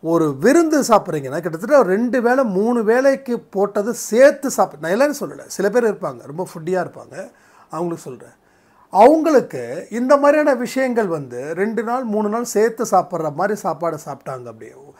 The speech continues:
மூணு வேளைக்கு உண்டானதை சேர்த்து சாப்பிடுவாங்க. சில பேர் பசியோட இருப்பாங்க.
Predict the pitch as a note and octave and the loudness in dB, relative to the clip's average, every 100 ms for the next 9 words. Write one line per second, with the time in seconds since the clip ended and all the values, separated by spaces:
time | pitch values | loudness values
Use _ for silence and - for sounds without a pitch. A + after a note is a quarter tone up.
0 | _ _ - E3 G#3+ G3+ G#3+ A3+ A3 E3+ | _ _ -6 -2 0 2 0 -2 -6 -4
1 | E3 E3+ F#3 F#3+ G3+ - D#3 B2+ A2+ - | -4 -4 -4 -4 -4 -6 -12 -12 -16 -18
2 | _ _ - D#3+ D#3+ A#3 A3 - _ D#3+ | _ _ -8 -4 0 -2 -2 -12 _ -4
3 | F3 - C4+ C#4+ D4+ B3+ - C3+ | -4 -2 0 4 6 6 2 -10